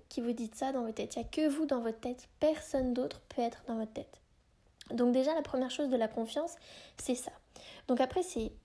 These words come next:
ça peut paraître facile de dire ça, mais c'est vraiment la chose la plus importante. Mais après, il y a autre chose pour avoir confiance en soi, c'est de passer à l'action, tout simplement. Si vous ne passez jamais à l'action, bah, vous aurez jamais d'autres expériences.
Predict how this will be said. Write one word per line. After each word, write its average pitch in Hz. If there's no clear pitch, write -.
ça 233
peut 247
paraître 254
facile -
de 269
dire 226
ça, 294
mais 294
c'est 233
vraiment 240
la 294
chose 262
la 226
plus 226
importante. 254
Mais 233
après, 349
il 247
y -
a 226
autre 269
chose 277
pour -
avoir 214
confiance 233
en 220
soi, 294
c'est 320
de -
passer 240
à 254
l'action, 269
tout -
simplement. 285
Si -
vous 262
ne 262
passez 254
jamais 240
à 220
l'action, 214
bah, 240
vous 233
aurez 233
jamais 277
d'autres 277
expériences. 247